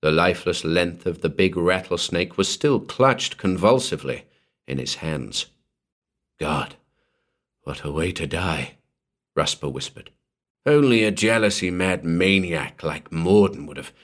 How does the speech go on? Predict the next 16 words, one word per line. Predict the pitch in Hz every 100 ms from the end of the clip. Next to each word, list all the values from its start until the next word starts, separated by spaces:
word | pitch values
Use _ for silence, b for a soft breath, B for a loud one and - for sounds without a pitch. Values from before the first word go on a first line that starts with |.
| b
killed | - 135 151 113
a | 82
man | 76 73 76
in | 73
a |
coffin | 69 - 104 - 78
with | 78 73
a |
snake." | 67 - - 78 101 - - - _ _ _ _ _ _ _ _ _ _ _
Barth, | 85 87 80 - - _ -
the |
snake | 92 - 107 101 -
charmer, | 95 85 82 80 b b b b
shook | - 160 147
his | 131
head | 110 104 82 -